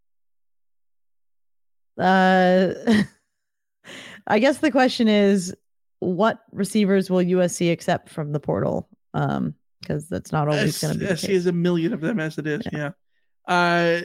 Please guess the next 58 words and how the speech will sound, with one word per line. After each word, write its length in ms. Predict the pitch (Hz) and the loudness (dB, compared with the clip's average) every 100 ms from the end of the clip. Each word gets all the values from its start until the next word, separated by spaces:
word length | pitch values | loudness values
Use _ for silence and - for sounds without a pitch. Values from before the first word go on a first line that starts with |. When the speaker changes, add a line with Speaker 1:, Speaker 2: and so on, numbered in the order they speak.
| - | 0
Speaker 1:
And 160 | 170 | 0
guys 180 | 165 160 | 2 0
coming 260 | - 160 156 | 0 0 0
in 260 | 60 - - | -2 -4 -6
as 80 | - | -8
freshmen. 360 | - - - - _ _ - | -10 -10 -12 -20 _ _ -4
Speaker 2:
W-, 280 | 190 196 202 | 0 2 2
West 240 | 202 - | 0 0
Texas 400 | 208 208 190 - | -4 -2 -4 -2
Mike 260 | 196 180 175 | -2 -2 -2
says, 320 | 180 165 160 | 0 0 0
"If 140 | 165 | -2
they, 220 | 175 165 180 | 0 -2 -4
if 100 | - 185 | -10 0
they 240 | 170 165 175 _ _ | 0 0 -8 _ _
print 260 | - 254 214 | -4 -4 0
new 580 | 202 226 226 226 - - 196 | 0 0 -2 -4 -8 -14 -6
jerseys 440 | 196 190 185 180 | 0 2 2 -2
of 60 | 170 | -2
retired 400 | 165 185 170 160 | -4 0 0 0
numbers, 500 | 160 156 151 147 - _ _ _ _ | -4 -2 -4 -6 -12 _ _ _ _
would 120 | 170 | -2
I 20 | 180 | 0
be 140 | 185 | 2
able 160 | 202 190 | 2 0
to 80 | |
bid 260 | 165 185 185 | 0 0 0
on 140 | 180 | 0
one 200 | 165 170 | 0 0
of 140 | 165 175 | -2 -2
the 140 | 160 | -4
old 280 | - 233 339 | -2 -4 -4
ones?" 260 | - - - | -8 -14 -14
Speaker 1:
<sighs> 920 | - - - _ _ _ _ _ - - | -16 -16 -20 _ _ _ _ _ -6 0
Speaker 2:
I 120 | 294 | 2
don't 180 | 403 294 | 2 2
know, 220 | 277 214 | 4 4
but 140 | 190 | 2
that's 220 | 214 254 214 | 0 0 0
Speaker 1:
We 100 | 311 | 2
Speaker 2:
cool. 140 | 359 | 2
That 60 | 339 | 2
Speaker 1:
need 60 | 339 | 2
Speaker 2:
would 40 | |
Speaker 1:
a 40 | 269 | 0
Speaker 2:
be 140 | 233 | 0
cool. 120 | 277 | -2
Speaker 1:
backdrop 640 | 262 370 392 311 311 311 - | 0 0 -2 0 2 2 2
in 140 | 262 | 2
our, 340 | 247 240 233 233 | 4 4 4 2
in 200 | 262 240 | 0 2
our 260 | 226 214 | 2 0
studio 680 | 196 - - 254 294 320 330 | -2 -8 -4 0 2 4 2
here. 360 | 320 339 339 349 | 2 2 2 2
Speaker 2:
Who 140 | 359 | 2
do 60 | 359 | 0
we 80 | 226 | 2
want? 340 | 196 180 147 | 0 -2 -6